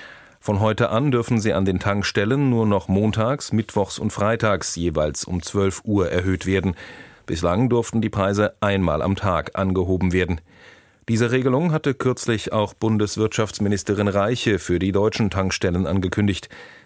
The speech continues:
Die nun verschärfte Maßnahme Österreichs will die Bundesregierung aber nicht übernehmen. Reiche sagte heute vor einem Treffen der E-U-Energieminister in Brüssel, das Modell, nur dreimal die Woche Preiserhöhungen zuzulassen,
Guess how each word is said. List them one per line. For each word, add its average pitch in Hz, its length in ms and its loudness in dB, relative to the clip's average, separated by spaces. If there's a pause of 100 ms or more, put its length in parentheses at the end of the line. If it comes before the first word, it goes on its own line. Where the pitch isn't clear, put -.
(180)
Die 71 140 -2
nun 78 260 0
verschärfte 98 540 -2
Maßnahme 92 520 0
Österreichs 101 640 -2
will 127 140 -2
die 120 100 -2
Bundesregierung 101 800 0
aber 113 240 0
nicht 104 300 -2
übernehmen. 85 480 0 (640)
Reiche 123 360 0
sagte 123 360 0
heute 107 240 0
vor 92 180 0
einem 87 300 0
Treffen 101 420 0
der 82 300 0
E-U-Energieminister 98 1160 0
in 87 140 0
Brüssel, 104 360 0 (500)
das 113 140 0
Modell, 117 420 4
nur 98 320 4
dreimal 95 420 2
die 87 160 2
Woche 104 320 2
Preiserhöhungen 95 880 0
zuzulassen, 104 640 0